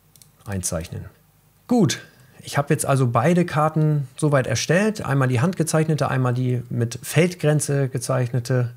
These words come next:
oder erstellte. Und kann jetzt diese Karten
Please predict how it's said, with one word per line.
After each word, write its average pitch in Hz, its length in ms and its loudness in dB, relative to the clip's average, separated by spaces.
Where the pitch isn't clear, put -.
oder 104 360 0
erstellte. 131 580 0
Und 151 180 0
kann 156 160 2
jetzt - 260 0
diese 120 500 4
Karten 117 640 0